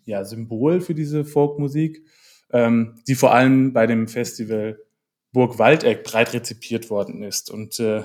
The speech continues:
ja, dieses Fe-, äh, dieses Festival ist tatsächlich relativ, äh, wichtig auch.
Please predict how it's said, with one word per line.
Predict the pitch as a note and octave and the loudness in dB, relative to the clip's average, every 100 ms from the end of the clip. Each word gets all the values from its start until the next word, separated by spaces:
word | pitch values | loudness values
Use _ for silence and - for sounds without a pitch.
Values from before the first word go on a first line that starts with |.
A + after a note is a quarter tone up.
| - | -8
ja, | A#2 G#2 | -4 -4
dieses | B2 C#3+ - | -2 -2 -2
Fe-, | - B2+ C3 - | 2 4 4 0
äh, | B2+ | -4
dieses | B2+ C3+ | -2 0
Festival | C3 C3+ - A2+ A2 | 2 0 -2 0 0
ist | A2+ | -2
tatsächlich | A2+ A2+ A2 A2+ - _ _ _ _ _ _ | -6 -8 -8 -10 -10 _ _ _ _ _ _
relativ, | A2+ D#3 D#3 C#3 - - | 4 4 4 -4 -4 0
äh, | A#2+ A2+ G#2+ | 2 2 0
wichtig | E3 - A2+ A2+ | -4 -2 -4 -4
auch. | G#2 G#2+ E3 - | -4 -2 -4 -10